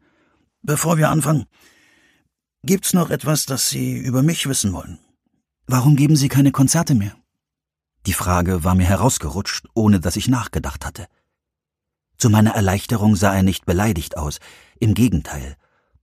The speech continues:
Sein Gesicht wirkte jetzt noch freundlicher als ohnehin.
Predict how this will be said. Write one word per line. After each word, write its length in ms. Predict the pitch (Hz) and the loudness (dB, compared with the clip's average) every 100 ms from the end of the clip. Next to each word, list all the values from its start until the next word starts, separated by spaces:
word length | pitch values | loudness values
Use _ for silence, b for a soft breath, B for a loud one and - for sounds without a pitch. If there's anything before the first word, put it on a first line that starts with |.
| _ _ | _ _
Sein 220 | - 101 | 0 2
Gesicht 420 | 104 101 123 - 131 | 4 2 0 -2 -2
wirkte 240 | 127 - | -2 0
jetzt 260 | 117 - - | -2 0 2
noch 240 | 165 - | 2 0
freundlicher 640 | - 104 117 - 113 110 | -2 2 2 2 -4 -4
als 160 | 113 - | -4 -2
ohnehin. 480 | 123 123 113 78 | 2 4 4 0